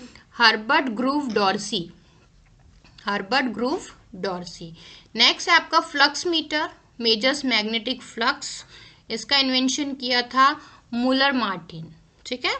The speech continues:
मुलर मार्टिन। नेक्स्ट है आपका गैल्वेनोमीटर, इंपॉर्टेंट है एग्जाम के पॉइंट of view से।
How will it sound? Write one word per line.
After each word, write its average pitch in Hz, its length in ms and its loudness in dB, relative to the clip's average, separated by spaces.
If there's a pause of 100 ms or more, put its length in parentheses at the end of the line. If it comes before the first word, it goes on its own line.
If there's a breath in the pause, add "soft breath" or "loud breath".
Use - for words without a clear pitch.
(140)
मुलर 226 500 0 (160)
मार्टिन। 175 580 -8 (440 loud breath)
नेक्स्ट 262 360 2
है 339 60 6
आपका 320 560 4 (760)
गैल्वेनोमीटर, 262 1080 2 (300)
इंपॉर्टेंट 220 640 -4
है 285 60 -2
एग्जाम 226 400 -2
के 240 100 -14
पॉइंट 240 320 -6
of 247 80 -8
view 262 140 -10
से। 277 320 -8